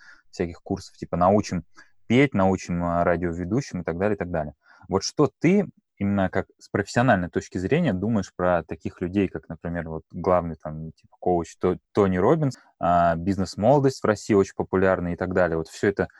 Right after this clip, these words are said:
объединяется в такую большую вещь, она, наверное, с твоей точки зрения,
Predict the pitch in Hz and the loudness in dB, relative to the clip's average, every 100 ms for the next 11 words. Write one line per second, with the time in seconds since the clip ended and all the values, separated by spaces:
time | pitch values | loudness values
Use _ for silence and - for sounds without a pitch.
0 | - _ - 92 98 104 117 107 - 110 | -20 _ -10 -2 -2 2 0 0 -4 -2
1 | - 101 101 101 117 104 180 110 104 101 | 2 4 4 2 2 2 2 2 4 2
2 | 95 - 107 123 98 - 98 92 117 98 | 0 0 4 4 2 -2 -4 0 0 0
3 | 82 | -2